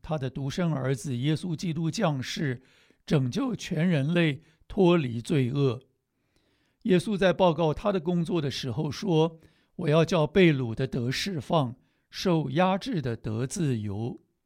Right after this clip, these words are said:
耶稣跟古代以色列人的律法一样，都反映了神性。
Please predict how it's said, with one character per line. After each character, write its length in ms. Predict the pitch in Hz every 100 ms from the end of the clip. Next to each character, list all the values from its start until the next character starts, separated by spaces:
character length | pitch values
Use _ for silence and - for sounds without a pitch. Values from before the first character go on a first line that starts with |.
| _ _ _ _ _ _ _ _ -
耶 200 | 180 185
稣 440 | 226 208 196 202 _ _ _
跟 260 | 196 185 185
古 240 | 180 123
代 260 | 156 175 139
以 140 | 135
色 220 | 107 190
列 160 | 165 156
人 120 | 131
的 120 | 135
律 240 | 143 180 135
法 200 | 117 104
一 240 | 107 113
样， 300 | 156 143 120 - _ _ _
都 260 | 208 208 214
反 320 | - 135 110
映 220 | 170 139
了 220 | 120 110 - _
神 400 | - - 113 110
性。 440 | 120 - 160 127